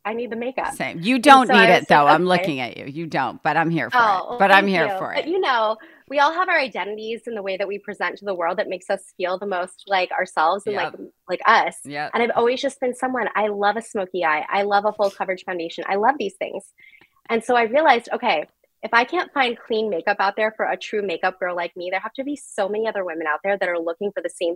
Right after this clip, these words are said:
Speaker 1: thing. And that's the reason they don't buy clean makeup,
Speaker 2: Yep.
Speaker 1: because I won't buy clean makeup.
Speaker 2: Right.
Speaker 1: And as somebody that has multi-, I mean, even three years ago, I was diagnosed with Crohn's. Like, I have multiple autoimmune issues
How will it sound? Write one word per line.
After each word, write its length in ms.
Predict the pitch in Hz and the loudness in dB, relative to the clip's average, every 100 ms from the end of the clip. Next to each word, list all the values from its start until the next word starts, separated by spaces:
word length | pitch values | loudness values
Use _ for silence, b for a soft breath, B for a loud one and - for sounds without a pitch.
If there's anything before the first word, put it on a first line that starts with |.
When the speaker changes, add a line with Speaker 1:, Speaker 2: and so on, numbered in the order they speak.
| - | -4
Speaker 1:
thing. 220 | 160 190 | -4 -4
And 80 | - | 0
that's 200 | 202 - | -2 0
the 80 | 208 | -4
reason 320 | 190 254 240 | 0 -2 0
they 80 | 208 | 2
don't 160 | 196 - | 2 2
buy 120 | 185 - | 0 0
clean 200 | 208 190 | -6 -4
makeup, 380 | 277 185 156 - | 0 0 0 -2
Speaker 2:
Yep. 180 | 127 | -10
Speaker 1:
because 180 | - 247 | -2 4
I 140 | 254 349 | 4 4
won't 160 | 220 | 2
buy 140 | 196 196 | 0 -2
clean 160 | 220 190 | -4 -4
makeup. 280 | 175 175 170 | 2 2 0
Speaker 2:
Right. 240 | 165 127 - | -6 -10 -4
Speaker 1:
And 80 | 233 | -2
as 100 | 254 | 0
somebody 240 | 294 285 294 | -2 -4 -2
that 160 | 269 | -2
has 240 | 214 220 202 | 0 0 0
multi-, 340 | 196 208 220 262 _ | -2 -2 -2 -6 _
I 40 | 226 | -2
mean, 180 | 226 214 b b b _ | -2 -4 b b b _
even 400 | 247 269 302 277 - - | -2 0 -2 -4 -10 -16
three 200 | 220 247 | -8 -4
years 280 | 247 214 214 | 0 0 0
ago, 120 | - | -2
I 80 | 180 | -2
was 100 | 185 | -2
diagnosed 400 | 175 170 202 202 | -4 -4 -4 -6
with 120 | 202 - | -8 -4
Crohn's. 340 | 202 180 185 | -4 -4 -4
Like, 100 | 196 - - | -6 -6 -2
I 80 | 220 | 0
have 160 | 320 262 | 0 -2
multiple 440 | 202 202 202 214 | -2 -2 0 -2
autoimmune 480 | 196 196 185 180 170 | 0 0 -2 -4 -6
issues 300 | 180 - 220 | -6 -6 -4